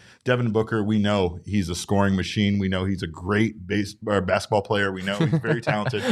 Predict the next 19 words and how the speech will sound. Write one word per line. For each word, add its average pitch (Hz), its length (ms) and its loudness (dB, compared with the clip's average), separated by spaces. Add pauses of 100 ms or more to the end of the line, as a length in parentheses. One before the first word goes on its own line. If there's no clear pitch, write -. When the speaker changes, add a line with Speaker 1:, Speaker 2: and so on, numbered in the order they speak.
Speaker 2:
Maybe 165 180 0
he's 277 60 -2
Speaker 1:
Probably, 233 160 0
Speaker 2:
a 147 40 -2
great 135 280 0
Speaker 1:
he's 127 100 0
Speaker 2:
baseball 151 200 0
Speaker 1:
probably 202 200 0
Speaker 2:
player. 117 140 0
Speaker 1:
a - 20 0
great 156 100 0
Speaker 2:
I 123 40 0
don't 123 100 0
Speaker 1:
baseball 127 240 0
Speaker 2:
know. 117 80 -4
Speaker 1:
player 117 260 0
too, 160 240 0
right? 113 260 -2
Speaker 2:
<laughs> - 40 -20